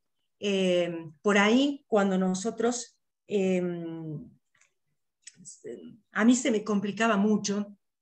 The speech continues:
porque al tener el pensamiento del, de higiene y seguridad, que vos trabajás ya con el análisis de accidentes,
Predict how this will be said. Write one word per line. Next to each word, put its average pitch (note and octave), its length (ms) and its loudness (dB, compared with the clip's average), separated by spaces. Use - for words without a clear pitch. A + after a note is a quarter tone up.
porque G3+ 460 -4
al G3 340 -2
tener A#3+ 360 2
el A#3 240 0
pensamiento F#3+ 1300 -2
del, E3 320 -8
de F3 100 -8
higiene B3+ 460 0
y G#3+ 40 2
seguridad, F#3 640 -2
que F3+ 100 -2
vos G3 220 0
trabajás G#3 720 0
ya F#3+ 520 0
con G#3 380 0
el F#3 140 -2
análisis G#3 640 0
de F#3 120 -2
accidentes, F#3 1080 0